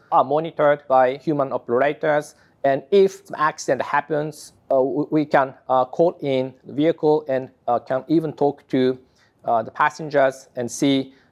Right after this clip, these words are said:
uh, if they're safe. We believe that autonomous driving, so to, to make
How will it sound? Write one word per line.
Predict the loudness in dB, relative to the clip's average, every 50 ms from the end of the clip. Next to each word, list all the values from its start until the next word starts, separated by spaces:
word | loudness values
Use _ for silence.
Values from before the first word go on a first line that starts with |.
| _ -4 0
uh, | 0 0 0
if | -4 -4
they're | -2 -2 -2
safe. | -2 -4 -10 -10 -10 _ _ _ _ _ -8
We | -4 0 2 2 2 2 -2
believe | -2 0 2 2 2 2 4 4
that | 4 4 4 4 0 -8 _ _ _ _
autonomous | 0 0 2 2 2 0 0 -2 -2
driving, | 0 2 4 6 6 4 2 0 -2 -2 -4 -6 -10 -14 _
so | -8 -8 -8
to, | -8 _ -6 -6
to | -4 -2 -2 0 0
make | 2 4 4 2 2 0 -4 _